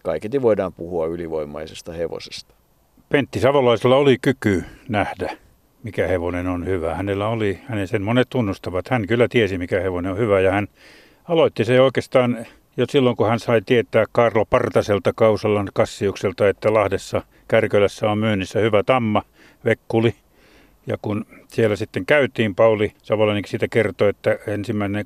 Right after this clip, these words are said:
Speaker 2: ajettiin siinä ja kokeiltiin, ja yhdestä jalasta puuttu kenkäkin, mutta heti Pentti Savolainen oli sanonut, että tässä on hyvä tamma, vaikka se ei ollut saanut edes jälkeläisiä siihen mennessä, mutta viisi varsaa tuli Savolaisilla, ja ensimmäinen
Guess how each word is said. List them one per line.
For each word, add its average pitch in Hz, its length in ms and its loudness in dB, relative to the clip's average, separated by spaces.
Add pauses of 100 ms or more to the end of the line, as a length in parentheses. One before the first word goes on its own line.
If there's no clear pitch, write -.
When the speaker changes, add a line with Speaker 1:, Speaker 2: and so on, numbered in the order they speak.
(140)
Speaker 2:
ajettiin 101 460 -2
siinä 101 180 -4
ja 98 80 0
kokeiltiin, 101 680 -2
ja 101 140 -2 (480)
yhdestä 107 360 0
jalasta 104 380 2
puuttu 107 380 -4
kenkäkin, 110 580 0
mutta 98 300 -2
heti 101 400 0 (680)
Pentti 110 300 0
Savolainen 98 420 2
oli 92 100 -4
sanonut, 117 220 0
että 98 160 -10
tässä - 380 0
on 92 80 -4
hyvä 113 280 2
tamma, 117 340 0
vaikka 101 280 0
se 113 120 2
ei 110 100 4
ollut 98 180 -2
saanut 98 400 -2
edes 87 260 -6
jälkeläisiä 113 640 4
siihen 101 300 0
mennessä, 95 400 -4
mutta 98 300 -8
viisi 117 300 0
varsaa 98 440 0 (680)
tuli 143 380 4
Savolaisilla, 117 680 2
ja 123 100 6
ensimmäinen 117 680 2